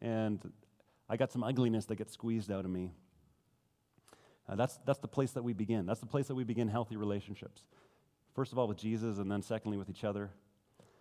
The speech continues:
And if I had, if I had a list to show you how I was doing, you know, I would probably be embarrassed.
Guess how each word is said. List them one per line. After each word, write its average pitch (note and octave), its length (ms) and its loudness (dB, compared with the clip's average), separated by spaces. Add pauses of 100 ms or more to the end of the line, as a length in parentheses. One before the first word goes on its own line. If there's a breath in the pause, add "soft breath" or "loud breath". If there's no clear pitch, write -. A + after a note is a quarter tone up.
(360 soft breath)
And A#2+ 80 0
if A2+ 80 2
I D#3+ 120 10
had, E3 100 6 (1120)
if C3 80 4
I E3 60 10
had E3+ 80 12
a D3+ 60 8
list D3+ 260 8
to D#3 60 0
show D#3+ 300 6
you D#3+ 160 6
how C#3 180 10
I B2+ 100 8
was C#3+ 220 4
doing, B2 580 6 (180)
you B2+ 140 0
know, B2+ 80 4
I B2+ 100 4
would C#3 200 2
probably D#3 300 6
be D#3 160 8
embarrassed. D3+ 680 4